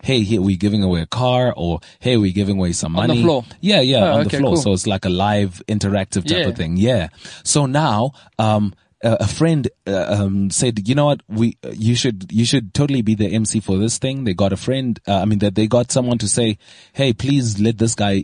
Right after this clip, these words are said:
Speaker 1: M C the thing."
Speaker 2: Mm,
Speaker 1: And, uh, I
Speaker 2: mm,
Speaker 1: did it,
Speaker 2: mm.
Speaker 1: and it was great. They paid me some, you know, small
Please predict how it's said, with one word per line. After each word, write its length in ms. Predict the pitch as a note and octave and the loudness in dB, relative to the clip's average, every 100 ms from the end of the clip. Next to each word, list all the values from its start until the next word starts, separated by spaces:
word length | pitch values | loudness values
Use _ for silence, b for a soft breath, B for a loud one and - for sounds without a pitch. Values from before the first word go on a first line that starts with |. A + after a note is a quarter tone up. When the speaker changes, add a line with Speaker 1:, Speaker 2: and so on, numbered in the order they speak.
| - | -2
Speaker 1:
M 120 | G#2 | -2
C 140 | - G2+ | 0 -2
the 120 | F#2 | 0
thing." 300 | E3+ E3 C#3+ | -2 -2 -2
Speaker 2:
Mm, 40 | G2 | -2
Speaker 1:
And, 140 | G2 | -2
uh, 80 | F#2 D#3 D3 | -2 -2 -2
I 20 | |
Speaker 2:
mm, 60 | A#2+ | 0
Speaker 1:
did 140 | A#2+ | 0
it, 100 | D#3+ C#3 | 0 -2
Speaker 2:
mm. 60 | A#2+ B - | -10 B -4
Speaker 1:
and 180 | A2+ A2 | 0 2
it 40 | |
was 200 | G#2 F#2+ | 0 -2
great. 420 | F#2 D3+ D#3+ - - b - | 0 0 -2 -6 -12 b -6
They 120 | B2 | -4
paid 200 | D#3 C#3+ | -2 -2
me 100 | D3+ | -4
some, 460 | C3+ C#3 C3+ B2+ G2 - _ C#3+ | -2 -2 -2 -4 -8 -12 _ -4
you 120 | C#3+ | 0
know, 260 | D3+ D3 - | 2 2 -2
small 260 | - F3 | -2 0